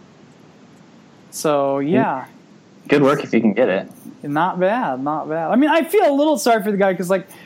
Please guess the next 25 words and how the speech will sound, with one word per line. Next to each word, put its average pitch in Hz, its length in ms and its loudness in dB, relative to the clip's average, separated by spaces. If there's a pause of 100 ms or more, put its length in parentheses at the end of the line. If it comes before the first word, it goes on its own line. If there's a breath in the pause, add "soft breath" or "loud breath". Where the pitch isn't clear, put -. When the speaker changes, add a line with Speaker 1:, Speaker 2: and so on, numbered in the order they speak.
(300 loud breath)
Speaker 1:
you 214 120 0
know, 208 300 2
the 185 140 -2
shitty 262 440 0
Rams 208 420 0
drafted 165 500 0
him 165 380 -4
when 175 140 -2
they 165 120 -4
had 160 320 -2
Steve 185 280 -4
Spagnuolo 156 880 -2
as 139 120 -8
the 139 100 -6
head 143 240 -8
coach, 131 460 -8
and 156 100 -6
then 165 120 -4
they, 170 240 -2
that 185 220 2
was 185 260 -2 (1160 soft breath)
two 214 220 0
years 143 680 0
with 147 180 -4
that 147 480 0